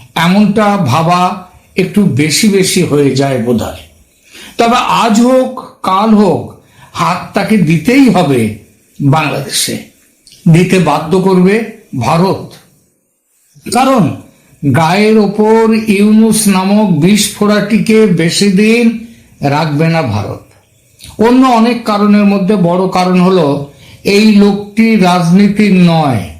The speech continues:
মাত্র ছ মাসের মধ্যেই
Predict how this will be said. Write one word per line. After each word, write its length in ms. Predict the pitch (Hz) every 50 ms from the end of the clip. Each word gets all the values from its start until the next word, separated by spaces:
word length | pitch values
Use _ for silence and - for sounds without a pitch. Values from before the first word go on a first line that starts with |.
| - _ _ _ _ _ _ _ _ -
মাত্র 540 | 165 160 175 185 180 - - 220 220 208 208
ছ 140 | - -
মাসের 500 | 196 196 196 214 226 220 - - 247 233
মধ্যেই 640 | 233 226 233 220 202 202 214 233 202 147 120 - -